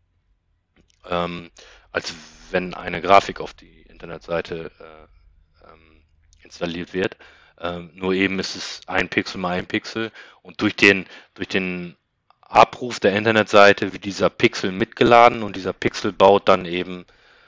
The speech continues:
eine Verbindung zu dem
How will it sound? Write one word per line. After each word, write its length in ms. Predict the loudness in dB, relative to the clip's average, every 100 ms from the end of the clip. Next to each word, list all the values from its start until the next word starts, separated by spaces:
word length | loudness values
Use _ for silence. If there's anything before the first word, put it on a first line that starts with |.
| _ _
eine 280 | -4 -4
Verbindung 880 | -4 -4 -2 -2 -4 -4 -6 -6 -14
zu 580 | -20 -16 -10 -8 -8 -12 _ _ _ _ _ _ _ _ -2
dem 720 | 0 -2 -8 -12 -16 -20